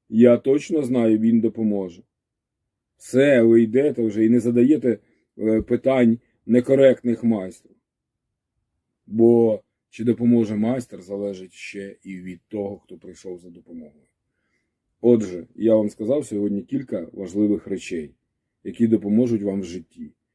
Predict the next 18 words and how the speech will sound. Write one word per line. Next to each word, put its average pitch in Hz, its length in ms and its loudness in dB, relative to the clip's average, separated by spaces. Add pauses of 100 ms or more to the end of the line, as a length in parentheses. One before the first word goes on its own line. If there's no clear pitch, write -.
(260)
Ніколи 180 440 6
не 160 140 4
робіть 143 460 -2
ніко-, 135 560 4
нічого 156 560 0
проти 131 320 -2
волі 127 340 2
людини, 117 580 2 (340)
не 123 140 0
запитавши 135 760 0
в 127 80 2
неї. 117 340 4
Не 113 120 0
треба 160 340 2
починати 127 560 -4
спасати 117 540 -4
своїх 117 420 2
близьких, 110 580 -4